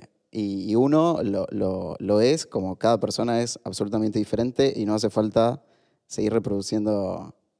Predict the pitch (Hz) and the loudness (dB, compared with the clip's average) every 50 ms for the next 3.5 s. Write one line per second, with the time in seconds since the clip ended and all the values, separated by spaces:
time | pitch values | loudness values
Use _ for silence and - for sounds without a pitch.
0 | _ _ - 104 104 120 117 - - - - _ _ _ - - _ _ _ _ | _ _ 0 2 2 2 2 -2 -4 -8 -10 _ _ _ -20 -20 _ _ _ _
1 | _ _ _ _ - 113 110 107 107 107 104 101 101 101 98 95 95 92 90 87 | _ _ _ _ 0 2 4 4 4 4 4 4 2 0 0 -2 -4 -6 -8 -8
2 | 87 - - _ - 101 104 101 104 - 110 104 - 104 - - 123 131 131 123 | -12 -14 -6 _ 0 2 2 0 0 -2 -2 0 0 0 2 2 2 2 2 2
3 | - - 120 123 127 139 156 175 185 | 4 4 4 4 4 2 -2 -6 -8